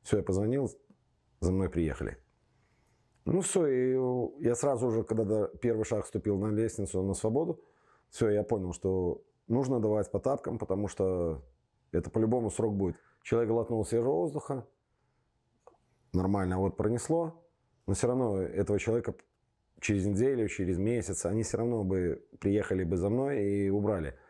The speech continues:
Связался с центром, э, Федерации свободных спортсменов, которые тоже, они находятся все за границей.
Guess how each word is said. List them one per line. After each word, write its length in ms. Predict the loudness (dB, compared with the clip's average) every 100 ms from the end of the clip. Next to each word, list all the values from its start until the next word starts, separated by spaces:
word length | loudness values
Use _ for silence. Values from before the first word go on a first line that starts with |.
| -8
Связался 480 | -2 2 2 -2 -4
с 40 |
центром, 440 | -2 0 0 -4 -8 _ _ _ _ _ _ _ -10
э, 160 | -2 -2
Федерации 720 | 0 2 2 2 0 0 0 -4 -6
свободных 420 | -2 0 0 -2
спортсменов, 560 | -4 -2 -2 -2 -4 -12 _ _ _ _ _ _ -20 -20 -20 -4
которые 340 | 0 2 0 -2 -2
тоже, 200 | 0 2
они 180 | 2 0
находятся 380 | 0 0 -2 -4
все 180 | 0 0
за 100 | 2
границей. 500 | 0 -2 -2 -2